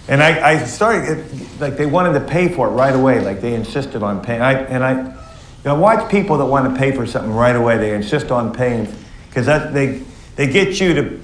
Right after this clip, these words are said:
pay them, and then they, they have their ways of, of getting, stealing your, uh, your information.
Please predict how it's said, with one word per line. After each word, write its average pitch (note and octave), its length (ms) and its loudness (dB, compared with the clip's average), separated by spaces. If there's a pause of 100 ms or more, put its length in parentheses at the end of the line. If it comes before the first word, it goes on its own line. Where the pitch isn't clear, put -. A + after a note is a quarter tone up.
(340)
pay E3+ 240 4
them, D#3 260 6
and C#3 140 2
then C3+ 140 2
they, C3+ 720 0
they C#3 200 0
have D#3 240 4
their D3 180 4
ways C#3+ 300 4
of, A#2+ 260 -4 (300)
of G#2+ 180 -8
getting, C3 560 -2
stealing C3+ 420 0
your, A#2 240 2
uh, G#2 300 -2 (1120)
your B2+ 140 2
information. B2 720 0